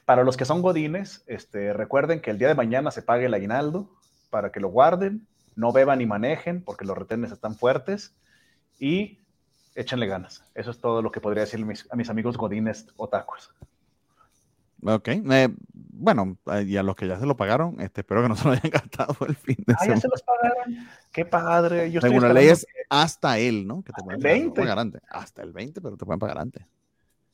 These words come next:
Speaker 1: Porque mira, no, no quiero hablar mucho de esto, pero en Durango ya tomaron unas instalaciones, digo aquí porque me llegan las noticias, tomaron las instalaciones los maestros y están nomás esperando a que den las doce para empezar a hacer desmadres. Entonces, este, se va a poner
Speaker 2: Qué,
Speaker 1: divertido, se va a
Speaker 2: qué
Speaker 1: poner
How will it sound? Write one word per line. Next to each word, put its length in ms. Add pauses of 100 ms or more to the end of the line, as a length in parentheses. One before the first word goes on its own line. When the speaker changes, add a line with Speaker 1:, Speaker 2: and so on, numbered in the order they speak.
(240)
Speaker 1:
Porque 240
mira, 320
no, 200
no 180
quiero 220
hablar 240
mucho 240
de 100
esto, 180
pero 160
en 120
Durango 560
ya 260
tomaron 400
unas 240
instalaciones, 600
digo 120
aquí 100
porque 200
me 100
llegan 220
las 100
noticias, 600
tomaron 320
las 140
instalaciones 680
los 180
maestros 600 (380)
y 80
están 200
nomás 180
esperando 340
a 40
que 100
den 220
las 180
doce 460
para 160
empezar 260
a 40
hacer 200
desmadres. 680
Entonces, 760
este, 380
se 80
va 20
a 40
poner 160
Speaker 2:
Qué, 40
Speaker 1:
divertido, 340
se 40
va 60
a 20
Speaker 2:
qué 160
Speaker 1:
poner 40